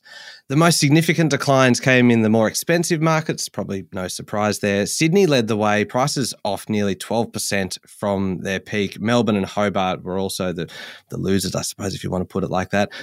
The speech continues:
Towards the end of the year, the decline was slowing, but still, it was steep enough this year to be the sharpest drop in almost forty years. What'll happen next year? Well, it,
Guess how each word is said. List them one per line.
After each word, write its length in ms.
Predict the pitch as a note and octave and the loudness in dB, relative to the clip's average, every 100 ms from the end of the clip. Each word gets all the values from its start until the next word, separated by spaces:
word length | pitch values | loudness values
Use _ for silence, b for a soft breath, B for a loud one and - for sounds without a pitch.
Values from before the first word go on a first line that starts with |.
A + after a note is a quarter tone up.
| B | B
Towards 340 | - B2+ E3+ D3 | -2 2 2 4
the 80 | |
end 120 | D3 C3+ | 2 4
of 60 | |
the 100 | B2 | 2
year, 180 | A#2 A2+ | 4 2
the 100 | G#2+ | 0
decline 640 | G#2+ - B2 A#2+ A#2 A#2 A#2 | -4 -4 0 4 4 4 0
was 220 | G2 G#2 - | -2 -4 -4
slowing, 640 | - A#2+ A2+ A2 A2 G#2+ | -2 2 4 2 2 -2
but 200 | G2+ - | -4 -6
still, 500 | - - E3 G#2+ G#2 | -6 -2 0 2 0
it 60 | A2 | -2
was 160 | G#2 | -4
steep 320 | - - E3 D#3+ | -6 -2 0 2
enough 240 | B2+ - | 0 2
this 200 | A2+ - | -2 2
year 120 | G#2+ | 2
to 80 | G2 | 2
be 160 | G#2 G#2 | 2 2
the 160 | G#2 | 0
sharpest 640 | - - A#2 A#2+ B2 - - | -2 0 0 2 0 -2 -8
drop 340 | - C3 A2+ - _ | -2 2 2 -2 _
in 140 | G#2+ G#2+ | 0 2
almost 300 | G2+ F#2+ - | 4 2 -2
forty 360 | - A#2+ G#2 | -2 0 2
years. 560 | G#2+ F#2+ G2+ F2+ A#2 - | 0 2 2 0 -2 -6
What'll 360 | F#2+ A#2 F3+ F#3 | -2 2 4 6
happen 260 | F#3 E3+ | 4 4
next 320 | D#3+ D#3 - D3+ | 4 2 0 0
year? 280 | D3+ D3+ | 2 2
Well, 260 | C#3+ C#3+ C3+ - | 2 2 2 -2
it, 160 | A2+ | -6